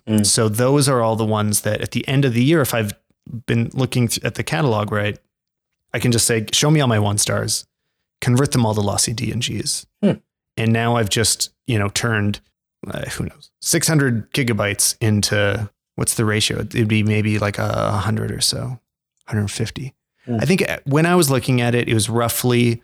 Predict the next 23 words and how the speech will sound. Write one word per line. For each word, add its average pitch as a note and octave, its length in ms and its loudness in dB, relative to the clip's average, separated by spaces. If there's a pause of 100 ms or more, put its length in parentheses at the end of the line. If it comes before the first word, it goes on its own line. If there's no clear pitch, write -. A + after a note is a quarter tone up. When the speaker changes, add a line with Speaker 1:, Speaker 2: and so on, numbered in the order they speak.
(600)
Speaker 2:
twenty B2+ 260 2
percent A2 340 0
the - 60 -6
size, - 540 -4 (720)
um, G#2+ 260 -2 (280)
give A2 220 0
or A2 80 2
take A2 400 -2
quite A#2+ 220 -2
a B2 40 2
bit. C#3+ 200 0
Like, G#2+ 280 -2
it's - 260 -2
not A2 380 -2 (340)
completely A2+ 360 -2
predictable A#2+ 500 -2
how G#2+ 140 0
much G#2 240 0
it's - 140 -2
gonna G#2 320 0
save A2 300 -2
you, C3+ 100 2
but B2 200 -2